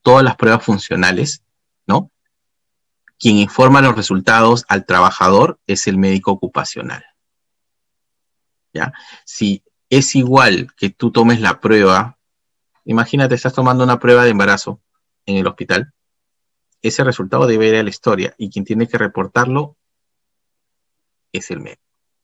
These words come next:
Porque tú le dices, "Señora, está embarazada". Y vieron otros casos y al final no era así, nos pueden denunciar a nosotros.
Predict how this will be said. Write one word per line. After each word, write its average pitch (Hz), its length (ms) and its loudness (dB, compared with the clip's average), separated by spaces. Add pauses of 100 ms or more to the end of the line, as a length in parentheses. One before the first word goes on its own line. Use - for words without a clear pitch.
(580)
Porque 107 240 -4
tú 151 100 0
le 147 120 6
dices, 139 420 2 (500)
"Señora, 190 420 4
está 170 120 -2
embarazada". 208 640 2 (2750)
Y 98 460 -6 (720)
vieron 117 360 0
otros 120 240 -2
casos 127 420 0
y 110 60 -2
al 98 100 0
final 104 460 -6 (560)
no 104 120 -6
era 104 120 0
así, 120 320 -6 (1000)
nos 104 200 -4
pueden 107 280 0
denunciar 101 560 -6
a 82 40 -6
nosotros. - 500 -14